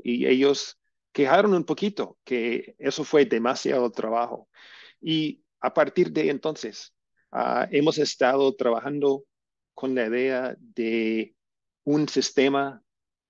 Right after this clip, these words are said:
de automática, automatizar el diseño de plantas. Tenemos el,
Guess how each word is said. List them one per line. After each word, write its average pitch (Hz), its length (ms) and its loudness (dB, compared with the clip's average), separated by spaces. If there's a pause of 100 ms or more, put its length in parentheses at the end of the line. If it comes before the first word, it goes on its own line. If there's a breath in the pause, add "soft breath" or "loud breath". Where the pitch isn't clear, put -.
(300)
de 110 560 -4
automática, 127 720 -2 (120)
automatizar 135 920 -2
el 117 140 -6
diseño 127 460 0
de 101 140 -8
plantas. - 640 -8 (1040 loud breath)
Tenemos 185 380 6
el, 120 320 4